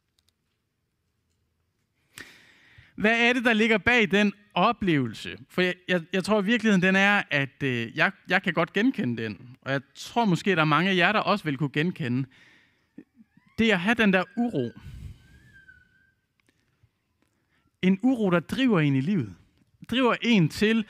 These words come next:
at gøre noget nyt, prøve noget andet, gå en anden vej, eller forbedre og optimere det, vi har gang i.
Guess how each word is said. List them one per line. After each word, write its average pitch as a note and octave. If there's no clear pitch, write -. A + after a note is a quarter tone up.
at D3
gøre F3+
noget G#3
nyt, A3
prøve G#3+
noget F#3
andet, G3+
gå A3
en F#3+
anden A3
vej, G3+
eller E3+
forbedre F3+
og D#3+
optimere G3
det, D3+
vi F3
har D#3+
gang F3+
i. A2